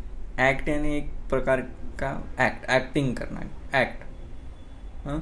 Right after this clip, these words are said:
कि ये इसकी ले-, लेखा जोखा है। Portability यानी क्या होता है कि हम उस लेखे जोखे को, उस बिल को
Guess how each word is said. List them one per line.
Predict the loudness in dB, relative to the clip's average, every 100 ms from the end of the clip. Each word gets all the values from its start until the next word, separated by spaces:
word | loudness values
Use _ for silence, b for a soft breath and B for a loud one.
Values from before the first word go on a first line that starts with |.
| -6 -10 -12 -10
कि | -2
ये | 2 6 6
इसकी | 4 -2 0
ले-, | 0 0 -6 -4
लेखा | -2 -2
जोखा | -2 -4 -8
है। | -10 -12 -14 -14 -14 -16 -14 -14 -14 0
Portability | 4 6 8 8 8 8 4
यानी | 4 2
क्या | 0
होता | -2 -4
है | -10
कि | -10 -4 0 0 -2 -8 -8
हम | 2 6 6 4 0 -8 -14 -14 -16 0 6
उस | 6 6 0
लेखे | 4 4 4 2
जोखे | 4 2 2 -2
को, | -2 -6 -8 -10 -12 -12 -14 -12 -14 -14 -2
उस | 2 2
बिल | 2 4 6 6
को | 2 -6